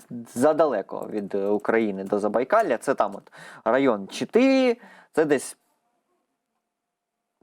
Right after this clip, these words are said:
кілометрів, так, три, три з половиною тисячі від українського кордону. Ну, немає в нас таких дронів. Так от,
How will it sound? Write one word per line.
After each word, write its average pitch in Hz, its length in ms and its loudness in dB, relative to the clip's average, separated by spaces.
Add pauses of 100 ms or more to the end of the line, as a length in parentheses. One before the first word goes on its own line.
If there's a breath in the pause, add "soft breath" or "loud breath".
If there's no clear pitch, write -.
(160)
кілометрів, 113 960 -2
так, - 300 -6
три, 135 760 4
три 113 160 0
з - 80 -10
половиною 107 580 0
тисячі 95 560 -6 (360 loud breath)
від 104 200 0
українського 104 460 -2
кордону. 101 400 -6
Ну, 254 180 -2
немає 120 380 0
в - 40 -12
нас - 180 -10
таких - 280 -18
дронів. 135 340 -2 (840)
Так - 180 0
от, - 160 -6